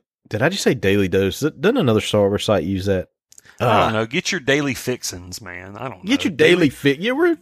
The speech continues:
Speaker 1: we're from the
Speaker 2: <laughs> Your,
Speaker 1: South. Get
Speaker 2: yeah,
Speaker 1: your daily
Speaker 2: we're,
Speaker 1: fixins.
Speaker 2: we're a southern, we're a southern site. We can't hide it. We can't, obviously can't hide it in our voices. So get your fixins, man.
Speaker 1: Yeah, get
Speaker 2: Get
Speaker 1: your
Speaker 2: your
Speaker 1: daily
Speaker 2: fixins,
Speaker 1: Star
Speaker 2: fans.
Speaker 1: Wars fixins.
Speaker 2: Get your fan fixins.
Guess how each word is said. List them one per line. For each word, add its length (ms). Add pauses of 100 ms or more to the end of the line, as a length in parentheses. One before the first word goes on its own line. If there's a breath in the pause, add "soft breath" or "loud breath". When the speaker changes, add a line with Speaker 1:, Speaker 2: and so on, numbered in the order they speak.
Speaker 1:
we're 100
from 160
the 60
Speaker 2:
<laughs> 0
Your, 80
Speaker 1:
South. 280
Get 120
Speaker 2:
yeah, 180
Speaker 1:
your 0 (120)
daily 140
Speaker 2:
we're, 180
Speaker 1:
fixins. 160
Speaker 2:
we're 120
a 100
southern, 520
we're 140
a 40
southern 400
site. 340
We 80
can't 300
hide 220
it. 120
We 80
can't, 400
obviously 420
can't 200
hide 200
it 40
in 60
our 160
voices. 440
So 80
get 240
your 80
fixins, 560
man. 360 (240)
Speaker 1:
Yeah, 120
get 100
Speaker 2:
Get 180
Speaker 1:
your 80
Speaker 2:
your 100
Speaker 1:
daily 180
Speaker 2:
fixins, 120
Speaker 1:
Star 240
Speaker 2:
fans. 120
Speaker 1:
Wars 180
fixins. 600 (300)
Speaker 2:
Get 160
your 80
fan 300
fixins. 600